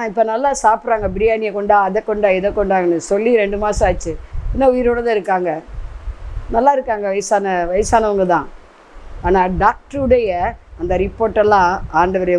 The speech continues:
ஒன்று இல்லாம இல் பொருளாக்குறவர். டாக்டர் அவங்க படிச்சதுக்கு தகுந்த மாதிரி அவங்க scan, M ஆர் ஐ, blood test, urine test, இப்படி அநேக டெஸ்ட்டுகள்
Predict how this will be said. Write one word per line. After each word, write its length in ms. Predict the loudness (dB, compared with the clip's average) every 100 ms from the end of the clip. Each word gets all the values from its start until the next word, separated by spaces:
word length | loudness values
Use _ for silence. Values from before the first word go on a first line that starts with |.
| 2
ஒன்று 200 | 2 4 4
இல்லாம 240 | 4 2
இல் 260 | -6 -6 -2
பொருளாக்குறவர். 720 | 2 2 2 -2 -8 -6 -6
டாக்டர் 380 | 0 0 0 -2
அவங்க 160 | 0 0
படிச்சதுக்கு 460 | 0 0 2 0 2
தகுந்த 220 | 0 2
மாதிரி 320 | -2 2 2 4 2 -2 -6 0 0 2
அவங்க 200 | 2 2 0
scan, 420 | 0 0 0 -2 -2 0 0
M 120 | 2
ஆர் 220 | 0 2
ஐ, 80 | 2 0 -2 -10 _ 2
blood 240 | 2 2
test, 320 | -2 -2 -2 0 2
urine 300 | 2 2 0
test, 300 | -2 2 2
இப்படி 200 | 4 2 0 -2 -20 -4 0
அநேக 380 | 2 2 2 0 0
டெஸ்ட்டுகள் 480 | 2 2 2 2